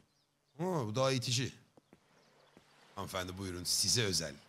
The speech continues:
Yani size özel açtık burayı. Buyurunuz, güneşlenin, krem de süreriz, sıkıntı yok. Her türlü hizmetimiz var. Salih,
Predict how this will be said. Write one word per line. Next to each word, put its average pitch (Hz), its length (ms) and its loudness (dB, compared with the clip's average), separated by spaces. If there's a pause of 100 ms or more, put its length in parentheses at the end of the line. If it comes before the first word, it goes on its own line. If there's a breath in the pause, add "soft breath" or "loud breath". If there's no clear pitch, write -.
Yani 90 240 -2
size 107 300 0
özel 92 320 0
açtık - 320 4
burayı. 98 300 -6 (760)
Buyurunuz, 98 580 -4
güneşlenin, 101 540 0
krem 127 300 2
de 110 60 2
süreriz, 113 320 0
sıkıntı 110 400 -2
yok. 135 240 -2 (380)
Her 131 240 2
türlü 123 360 0 (600)
hizmetimiz 123 580 2
var. 110 200 4 (1120)
Salih, 226 640 12